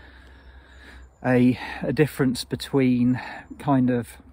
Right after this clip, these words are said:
a little bit off colour to actually, "Wow, I've got to go to the doctors." The, the, <laughs> you know, the, there's various levels of it. And unless the, unless you've actually had something medically diagnosed wrong with you,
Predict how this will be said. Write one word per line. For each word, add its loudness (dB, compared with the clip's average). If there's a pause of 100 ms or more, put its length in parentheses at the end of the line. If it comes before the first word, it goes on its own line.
(720)
a 2
little 4
bit 2
off -2
colour 2
to -2
actually, -2
"Wow, 2
I've -6
got -6
to -4
go -2
to -12
the -8
doctors." -6
The, -8
the, 0
<laughs> -6
you 0
know, -6 (480)
the, 2
there's 0
various 4
levels 2
of -4
it. -6 (300)
And 0 (1160)
unless 2
the, 4
unless 0
you've 2
actually 2
had 0
something -2
medically 0
diagnosed 0
wrong 2
with -4
you, -8